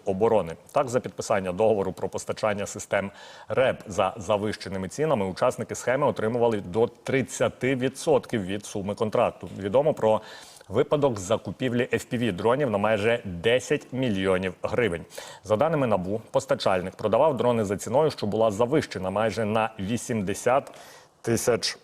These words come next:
доларів. І це дозволило отримати відкат учасникам схеми.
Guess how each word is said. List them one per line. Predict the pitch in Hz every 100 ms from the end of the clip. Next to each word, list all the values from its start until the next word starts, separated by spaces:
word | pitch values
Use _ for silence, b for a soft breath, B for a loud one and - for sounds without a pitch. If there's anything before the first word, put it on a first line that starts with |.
| -
доларів. | 113 90 123 123 92 87 - B B B
І | 98
це | 156 175
дозволило | 120 107 135 151 151
отримати | 101 110 123 - 131
відкат | 104 135 - 101 104 -
учасникам | 110 - 95 - 98 92 98
схеми. | - - 101 85